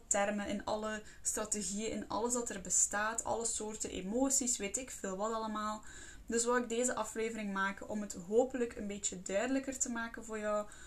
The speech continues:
zodat je misschien wat meer een helikopterperspectief kan innemen en een beetje meer kan zien: oké, dat valt daaronder, ik doe precies meer uit die categorie, hoe komt dat,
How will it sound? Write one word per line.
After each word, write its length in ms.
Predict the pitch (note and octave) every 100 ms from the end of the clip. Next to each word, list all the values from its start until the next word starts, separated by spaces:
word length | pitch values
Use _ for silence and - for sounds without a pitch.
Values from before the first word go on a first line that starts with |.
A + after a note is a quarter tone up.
| -
zodat 280 | - G3 A#3
je 60 |
misschien 360 | B3 - A3 G3+
wat 100 | G3
meer 260 | F#3+ F#3+
een 80 | F#3+
helikopterperspectief 1200 | G3 F#3 - C4+ - C4+ - - - G3+ - G#3
kan 240 | - G3+ G3+
innemen 500 | G3+ G3 G3 G3 -
en 140 | G3+
een 100 | G3
beetje 320 | F#3+ A3+ -
meer 300 | G3+ F#3+ G3+
kan 220 | - F#3+ F#3+
zien: 260 | G#3 G3+
oké, 400 | F#3 - F#3 E3+ - - - - -
dat 180 | F#3+ F#3+
valt 300 | - F#3+ -
daaronder, 680 | A#3+ B3 A#3+ A#3+ A#3 A#3 - - -
ik 220 | F#3+ F#3
doe 80 | G3
precies 420 | - F#3+ A3+ -
meer 380 | G3 G3+ G#3 -
uit 220 | D#3+ E3
die 120 | C4
categorie, 720 | B3+ C4 B3 G#3+ A3+ A3 A3 G#3+
hoe 120 | F3+
komt 380 | - A#3+ A#3 -
dat, 240 | A3 G#3